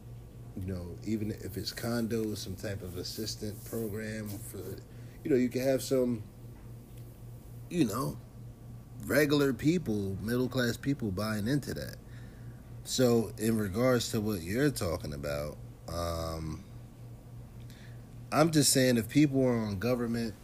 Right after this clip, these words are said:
assistance or whatever, Section eight, that's fine. You can still get that. Free rent, whatever. Cheap rent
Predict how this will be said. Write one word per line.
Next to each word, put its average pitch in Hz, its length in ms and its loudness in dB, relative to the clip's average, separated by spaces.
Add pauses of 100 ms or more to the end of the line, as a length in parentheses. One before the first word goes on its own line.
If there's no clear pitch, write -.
(360)
assistance 104 680 -4
or 78 100 -8
whatever, 80 360 -8
Section 98 500 -6
eight, 90 260 -4 (880)
that's 123 200 0
fine. 131 500 0 (640)
You 143 140 0
can 139 140 -2
still 139 340 4
get 175 280 6
that. 90 240 -4 (920)
Free 123 300 0
rent, 117 360 -2
whatever. 101 500 -2 (500)
Cheap 123 360 0
rent 120 300 -2